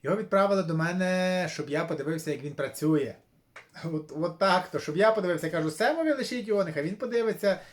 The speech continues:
бо я ж, е, його друг, і що я про нього поганого не скажу. <laughs> Ну, він, е, нормально працює, все як має бути, я ж про нього погано не скажу. <laughs> Жартую.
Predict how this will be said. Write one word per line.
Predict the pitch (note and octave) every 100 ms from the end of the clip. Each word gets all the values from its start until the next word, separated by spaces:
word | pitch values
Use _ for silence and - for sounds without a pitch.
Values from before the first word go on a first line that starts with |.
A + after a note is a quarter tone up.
| -
бо | C#3
я | D#3+ E3
ж, | D#3 - E3
е, | D#3 D#3 D#3 D3+
його | D3+ D3+
друг, | D#3+ A#3+ C#4+ -
і | D#3 D3+ D3 C#3+ C#3+ C#3+ C#3
що | - F3
я | C#3
про | B2+
нього | C#3+ D3+
поганого | D3+ C#3+ D3 D#3
не | D#3+
скажу. | D#3+ C4+ A#3 C3+ A#2 _ _ -
<laughs> | - - - - -
Ну, | B3+
він, | A3+ G3+
е, | F#3 F3 E3+ E3
нормально | D#3+ D#3+ D#3 B2+ A2+
працює, | B2 - G3+
все | D3 -
як | C3
має | B2+ B2
бути, | B2 F#3 D#3 D#3 _
я | C3+ B2+
ж |
про | - C3+
нього | C#3
погано | C#3 C#3 C#3+ D3
не | D3
скажу. | D3 F3+ D3 - - _ _ - - _
<laughs> | _ _ - G#3 G3 -
Жартую. | E3 C#3 C3 B2 C#3+ C#3